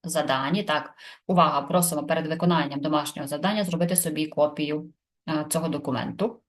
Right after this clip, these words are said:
Тобто в цьому документі даному зміни робити не можна, потрібно його собі скопіювати. Ось тут, віддати, змінити назву і, і записати, наприклад, своє ім'я.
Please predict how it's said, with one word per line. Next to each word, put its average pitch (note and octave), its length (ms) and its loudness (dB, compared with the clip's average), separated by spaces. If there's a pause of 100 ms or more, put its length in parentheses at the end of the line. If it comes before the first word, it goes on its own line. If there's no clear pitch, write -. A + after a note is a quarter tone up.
(160)
Тобто - 440 -2 (220)
в - 60 -4
цьому F3 220 6 (120)
документі G3 540 2
даному F3+ 600 2
зміни E3 380 0
робити D3 320 -4
не E3+ 80 0
можна, C4 480 0
потрібно E3+ 380 -2
його D#3 180 -2
собі D3 400 -4
скопіювати. D#3 920 -4
Ось C#3+ 280 -4
тут, - 380 -2 (420)
віддати, E3 560 -4 (400)
змінити E3+ 340 2
назву E3 360 4
і, D#3 120 -4
і - 360 -4
записати, D3+ 580 -2
наприклад, D#3 640 -4 (1300)
своє D#3 300 -2
ім'я. C#4+ 340 4